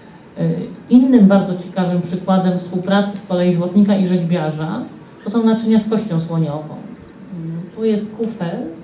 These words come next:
rzeźbiony przez, y, Krzysztofa Mauchera,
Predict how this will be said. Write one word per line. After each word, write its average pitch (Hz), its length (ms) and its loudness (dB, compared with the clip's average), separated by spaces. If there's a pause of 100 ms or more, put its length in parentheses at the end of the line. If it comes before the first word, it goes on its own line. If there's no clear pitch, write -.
(120)
rzeźbiony 220 600 2
przez, - 760 -2
y, 175 580 -6
Krzysztofa 208 380 -6
Mauchera, 180 720 0